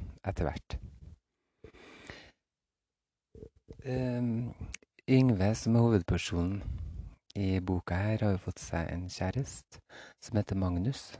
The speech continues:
De er femten, seksten år. Og nå så begynner de å gå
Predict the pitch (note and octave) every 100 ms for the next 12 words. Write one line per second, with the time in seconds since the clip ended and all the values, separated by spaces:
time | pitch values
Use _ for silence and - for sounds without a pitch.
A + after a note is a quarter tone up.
0 | - - F#2+ E2+ F2+ F2 - _ _ _
1 | _ _ _ _ - F#2 - E2 E2 -
2 | F2 - F2+ C3 - - - _ _ _
3 | - - - - _ _ _ _ _ _
4 | C3 B2 A#2 A#2 A2+ A2+ A2+ A2+ B2+ C3+
5 | B2 C3 A#2 F#2 F#2 G2 G2